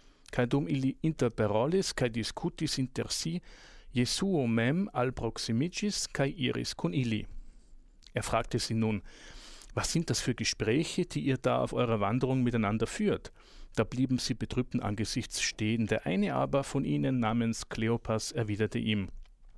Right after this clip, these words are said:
„Du bist wohl der Einzige, der sich in Jerusalem aufhält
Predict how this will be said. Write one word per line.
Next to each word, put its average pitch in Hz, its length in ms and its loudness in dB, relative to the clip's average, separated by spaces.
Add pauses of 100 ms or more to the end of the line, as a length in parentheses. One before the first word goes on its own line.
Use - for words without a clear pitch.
(180)
„Du 135 100 2
bist - 240 0
wohl 110 140 0
der 101 140 -2
Einzige, 123 640 2 (400)
der 131 80 4
sich - 180 -2
in 123 120 4
Jerusalem 139 520 4
aufhält 139 520 2